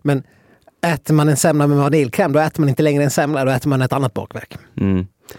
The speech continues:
Speaker 2: Jag hör ju att det här, eh, är ungefär din version av, eh, mitt, eh, hat mot dubbelon i namn.
Speaker 1: <laughs>
Speaker 2: Som,
Speaker 1: Ja.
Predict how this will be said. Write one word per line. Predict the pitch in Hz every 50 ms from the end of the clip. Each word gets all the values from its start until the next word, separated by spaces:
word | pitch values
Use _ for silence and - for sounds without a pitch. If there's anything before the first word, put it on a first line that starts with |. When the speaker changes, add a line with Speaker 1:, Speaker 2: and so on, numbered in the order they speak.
| - - - - _
Speaker 2:
Jag | - 117 117 127 127
hör | 127 143 139 135 131 127
ju | 120 110 104 113 123 127 135 -
att | 101 107 - - - 101
det | 101 101
här, | 101 101 117 113 107 104 101 101 98 98 98 - - _ _ _ _ _ _ -
eh, | 104 101 92 92 92 90 87 -
är | - 92 98 95 92 92 92 92 95 -
ungefär | - 95 101 95 92 - - 98 92 92 - - _ _ _ _ _ _ _ _ _ _ _ _ _ -
din | 104 107 113 107 104 101 - -
version | 92 98 92 95 - - 98 92 92 90 87 90 - -
av, | 90 90 87 87 87 87 87
eh, | 87 87 87 87
mitt, | 87 87 87 90 _ _ _ _ -
eh, | - 87 90 92 95 92 - - - -
hat | - 110 98 90 87 92 - -
mot | 98 92 87 -
dubbelon | 98 98 104 95 90 90 92 92 - 120 113 110 110 104 101 107 117 -
i | 120
namn. | 123 143 139 98 90 92 95 101 95 90 - - - - - - - - - - _ _ _ _ _ _ _ - - - _ _ _ _ _ -
Speaker 1:
<laughs> |
Speaker 2:
Som, | - - 104 98 92 92 92 - - - _ _ _ _ -
Speaker 1:
Ja. | 139 135